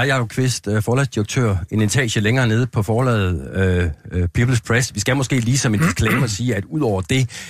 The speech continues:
er du også medlem af, af bestyrelsen i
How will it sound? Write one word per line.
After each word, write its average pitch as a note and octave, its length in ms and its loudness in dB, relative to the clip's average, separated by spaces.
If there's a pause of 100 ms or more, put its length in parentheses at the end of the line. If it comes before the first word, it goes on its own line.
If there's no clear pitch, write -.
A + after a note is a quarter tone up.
(120)
er A2+ 120 0
du A#2+ 160 0
også A2+ 260 0
medlem A2 360 2
af, E2 320 0
af E2 120 -4
bestyrelsen F2+ 600 -2 (440)
i D#3 140 2